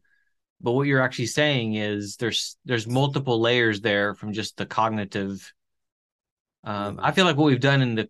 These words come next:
Speaker 1: Christian world too is we've gone C B T, cognitive behavioral therapy, has seeped into the
Speaker 2: Yep.
Speaker 1: church. Well, we'll
Speaker 2: Yep.
Speaker 1: help people think their way out of a problem, and we'll help people behave their way out of a problem.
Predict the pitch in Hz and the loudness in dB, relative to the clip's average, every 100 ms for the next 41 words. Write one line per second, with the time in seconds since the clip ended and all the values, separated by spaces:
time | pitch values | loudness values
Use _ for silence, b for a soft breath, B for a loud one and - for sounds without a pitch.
0 | - - 151 - 131 113 113 110 98 - | -6 -2 -2 -2 -4 0 0 -2 -4 0
1 | 185 139 113 120 110 127 135 131 117 _ | 2 2 0 -4 -2 0 2 0 -4 _
2 | - - 165 147 135 139 147 107 120 135 | -16 -2 0 2 0 2 0 0 0 0
3 | 131 131 120 117 120 113 107 123 123 101 | 0 -2 -2 -2 -2 -2 0 2 2 2
4 | 104 101 98 - 135 120 - 117 104 107 | -2 -4 -6 -2 -2 -2 -2 -4 -2 -4
5 | 107 180 151 104 - - - b b b | -4 -2 -2 -2 -4 -10 -10 b b b
6 | b b _ - 135 135 131 139 117 165 | b b _ -2 2 4 4 4 2 -2
7 | - 170 147 135 - 170 190 - 180 165 | 0 0 0 -2 0 2 2 2 2 4
8 | 160 160 160 160 147 160 151 156 156 185 | 4 2 0 -4 -2 2 2 0 -6 -6
9 | 127 135 127 135 135 135 127 117 117 110 | -2 0 2 0 -2 -4 -4 -2 -2 0
10 | 135 160 139 117 113 107 104 104 95 113 | 2 2 2 2 2 2 0 -4 -2 0
11 | 104 101 95 95 | 0 -2 -4 -6